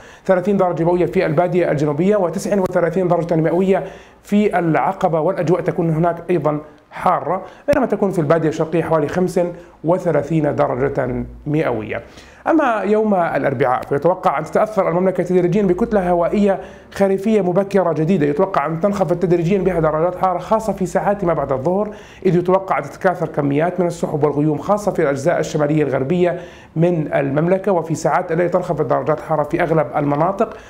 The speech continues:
نشاهد مثلا يوم الخميس تهبط إلى سبعة وعشرين درجة مئوية، ثمانية وعشرين درجة مئوية في المنطقة الشمالية، ثلاثة وعشرين درجة مئوية في جبال الشراء، ثمانية وعشرين درجة مئوية في البادية الجنوبية، وتصل إلى خمسة وثلاثين درجة مئوية في العقبة،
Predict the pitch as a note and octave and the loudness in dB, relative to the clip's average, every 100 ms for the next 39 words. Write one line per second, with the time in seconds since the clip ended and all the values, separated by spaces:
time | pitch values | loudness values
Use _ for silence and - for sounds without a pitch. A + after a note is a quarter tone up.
0 | - D#3 D#3+ E3+ D3+ D#3+ D#3+ D3 E3 D#3+ | -10 -4 0 2 2 0 0 0 0 0
1 | C#3 - D3+ G3 D#3+ - C#3 C#3+ D3 C3+ | -2 -2 0 0 0 -4 -4 -4 -2 -4
2 | B2+ D#3 C#3+ C3+ D#3 C#3+ C3+ D3 C3+ C#3 | 0 0 0 -2 -2 -2 -2 -2 -2 0
3 | F3+ F#3+ F#3+ - - - - E3 E3 D3+ | 2 2 0 -6 -18 -8 0 2 2 0
4 | - D#3+ D3 D#3+ D3 D#3+ D#3+ D#3+ D3 D3 | 0 -2 0 0 0 2 2 0 -2 -2
5 | D#3+ D3+ - C#3+ C3+ E3 F3+ F3 - - | -2 -6 -4 -2 -2 0 0 0 -6 -18
6 | - E3+ F3 F3 D#3 - F3 D#3+ D3 D#3 | -2 0 0 0 0 0 0 0 0 0
7 | D#3 E3+ D3+ E3+ D3+ D3 C3+ E3+ F#3 E3 | 2 2 2 0 0 0 0 0 0 0
8 | E3 E3 E3+ F#3+ A3 - - - F3+ F3+ | -2 0 0 0 -4 -10 -20 -4 0 2
9 | F3+ E3+ D#3 E3 E3 C#3 D3 D3+ C#3+ C#3+ | 2 0 0 0 0 0 0 2 2 2
10 | D3 C#3 D3+ D3 B2+ C3+ B2+ F3+ F3 G3+ | 0 2 0 2 0 0 0 2 2 2
11 | G#3 F#3+ F#3 G#3+ A3 G#3+ G3+ - - - | 0 2 0 0 2 2 2 -2 -10 -10
12 | - F3 F3+ F3 F3 F#3+ F3+ E3+ E3 E3 | -2 0 2 2 2 0 0 0 0 2
13 | F#3+ - G3 F#3 D#3+ C3+ E3+ G3+ A#3 | 2 0 -2 0 0 0 0 0 0